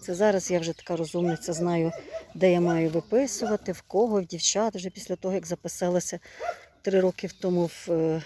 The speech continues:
вже в групах, то я вже знаю, хто і як, що вирощує. Я раніше думала, все-таки довіряла, думала, що то на сайтах можна, там собі десь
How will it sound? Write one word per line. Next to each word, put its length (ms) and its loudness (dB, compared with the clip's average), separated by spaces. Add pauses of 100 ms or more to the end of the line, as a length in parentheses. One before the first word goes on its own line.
(180)
вже 180 0
в 60 -2
групах, 500 -2
то 120 -4
я 140 2
вже 280 0 (460)
знаю, 560 2 (180)
хто 300 -2
і 200 -4
як, 300 -2 (600)
що 460 0 (200)
вирощує. 520 2
Я 40 4
раніше 380 0
думала, 300 0
все-таки 540 -6
довіряла, 580 0
думала, 320 0
що 200 -2
то 120 -4
на 120 -2
сайтах 480 -6
можна, 420 -8
там 160 -12
собі 280 -6
десь 260 -8